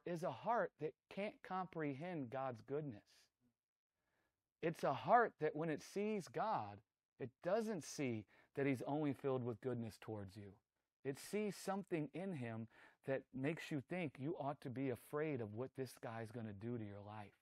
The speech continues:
He's gonna strip you naked. He's gonna condemn you. He's gonna smite you.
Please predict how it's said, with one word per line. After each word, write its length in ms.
He's 260
gonna 200
strip 360
you 100
naked. 400
He's 240
gonna 220
condemn 480
you. 120
He's 240
gonna 320
smite 540
you. 160